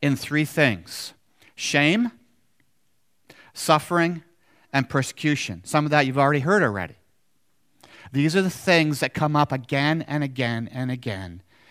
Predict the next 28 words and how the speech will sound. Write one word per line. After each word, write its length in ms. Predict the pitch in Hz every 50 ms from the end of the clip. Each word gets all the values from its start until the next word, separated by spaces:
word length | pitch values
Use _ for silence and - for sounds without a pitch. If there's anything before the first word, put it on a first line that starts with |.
| - - _ _ _ _ _ _ _ _
in 120 | 135 123
this 220 | 107 107 110 - -
letter 400 | 110 107 104 92 87 98 107 - _ _ _ _ _ _ _ _ _ _ _ _ _ _ _ _ _ _ _ _ _ _ _ _ _ _ _ _ _ _
that 140 | - 123 -
Paul 180 | - 117 113 104
writes 360 | 98 98 90 90 90 - -
to 100 | - -
Timothy. 480 | - - 185 196 156 - - - - - _ _ _ _ _ _ _ _ _ _ _ _ _ - - - - - - _ _
So, 220 | - - 151 139
first 320 | 123 - - 175 165 - -
of 100 | 160 147
all, 180 | 143 131 120
the 120 | 107 117 117
rise 520 | 117 127 135 143 151 156 160 160 156 156
of 120 | 160 139 117
evil 500 | - 135 143 147 143 131 139 135 135 -
in 180 | 135 139 143 139
the 80 | 127 113
church. 480 | - - - 165 139 107 - - - - - - - -
Have 180 | 196 208 190
a 80 | 180 175
look, 320 | 160 160 220 254 254 -
if 200 | 208 175 - -
you 180 | 170 151 139 123
will, 340 | 120 120 117 120 156 160 - - - - -
at 140 | 147 156 -
chapter 400 | - - 180 175 - - 175 151
two, 760 | - - - - - - 240 247 196 147 120 113 131 147